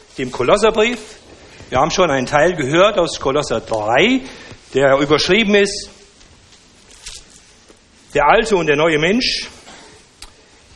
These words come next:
In Kolosser vier ist dann Folgendes gesagt zu unserem Thema: "Seid beharrlich im Gebet und wacht in ihm mit Danksagung.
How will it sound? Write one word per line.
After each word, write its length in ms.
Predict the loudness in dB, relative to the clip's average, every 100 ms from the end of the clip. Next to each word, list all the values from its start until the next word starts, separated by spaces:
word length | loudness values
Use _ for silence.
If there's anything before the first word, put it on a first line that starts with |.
| -18
In 100 | -8
Kolosser 320 | -2 0 0
vier 500 | -2 -4 0 2 2 -4 -12
ist 160 | -6 -2
dann 100 | 0
Folgendes 460 | 2 0 0 -4
gesagt 640 | -4 0 2 0 -4 -18 -20 -20 _ -10
zu 140 | -6
unserem 280 | -2 -2 -2
Thema: 480 | -2 0 2 0 -4 -20 -20 -20 -20 -20 -18
"Seid 400 | -2 2 2 2
beharrlich 1000 | 0 0 -2 0 2 2 0 -4 -6 -12 -10
im 180 | -6 -4
Gebet 460 | 0 2 0 -2 -12 -14 -16 -20 _ _ _ _ _ -20 -20 -20 -20 -20 -10
und 240 | -8 0
wacht 540 | 0 0 -6 -16 -20 -20 _ _
in 120 | -6
ihm 140 | -2 0
mit 180 | 2
Danksagung. 800 | 2 2 -2 -4 -2 -4 -6 -16